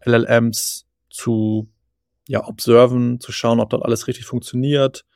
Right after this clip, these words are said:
Ähm, sind die User happy? Was passiert in den Konversationen zwischen dem User und dem L L M?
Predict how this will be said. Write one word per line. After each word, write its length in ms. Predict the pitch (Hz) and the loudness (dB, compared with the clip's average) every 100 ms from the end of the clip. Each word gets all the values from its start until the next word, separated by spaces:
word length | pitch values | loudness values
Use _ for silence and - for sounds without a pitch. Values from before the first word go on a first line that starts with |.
| _ _ _ _ - | _ _ _ _ -4
Ähm, 260 | 113 110 | -2 -2
sind 180 | 110 110 | -2 -2
die 180 | 113 123 | 0 2
User 220 | 139 127 | 4 4
happy? 480 | 120 120 123 117 113 | 4 0 0 -2 -2
Was 160 | 117 | -4
passiert 360 | - - - 127 | -6 -6 -2 0
in 100 | 120 | 0
den 340 | 117 113 113 | -2 -2 -4
Konversationen 840 | 110 123 117 113 - - 135 131 127 | -4 0 0 -2 -4 0 0 0 -2
zwischen 320 | - 123 123 | -6 -8 -6
dem 100 | 113 | -4
User 240 | 127 127 123 | -2 0 2
und 100 | - | 2
dem 120 | 113 | 0
L 120 | 120 | 0
L 80 | 113 | 0
M? 360 | - 165 165 | 0 -4 -6